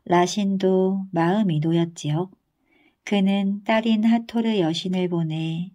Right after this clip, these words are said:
인간들을 벌하기로 결심했습니다. 여신은 인간들을 추격하여 사막 쪽으로 몰고 갔어요.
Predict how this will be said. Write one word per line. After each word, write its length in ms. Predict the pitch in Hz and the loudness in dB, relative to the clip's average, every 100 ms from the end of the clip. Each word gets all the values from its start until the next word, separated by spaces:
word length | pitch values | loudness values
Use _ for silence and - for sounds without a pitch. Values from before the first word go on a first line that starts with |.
| _ | _
인간들을 800 | 175 175 190 214 208 202 196 196 | 0 0 0 0 0 0 2 0
벌하기로 680 | 190 170 214 233 180 151 | 0 0 0 0 0 -2
결심했습니다. 1120 | 147 165 165 180 175 170 170 165 160 156 156 165 _ _ _ _ _ _ _ _ - 202 | -2 -2 -2 -2 -4 -4 -4 -4 -2 -2 -4 -8 _ _ _ _ _ _ _ _ -6 2
여신은 640 | 190 185 - 190 190 185 | 4 4 0 0 2 2
인간들을 680 | 175 170 190 185 185 185 185 | 2 2 2 2 2 2 0
추격하여 1000 | - 190 208 196 - 175 165 165 170 170 _ _ _ | -2 -4 -4 -4 -4 -2 -2 -2 -4 -6 _ _ _
사막 500 | - 233 233 226 226 | -4 2 6 6 4
쪽으로 420 | - 220 214 208 | 0 -4 -2 -4
몰고 400 | 190 160 151 180 | -2 0 0 0
갔어요. 680 | 185 185 - 156 143 160 185 | 0 -4 -4 -4 -2 -4 -6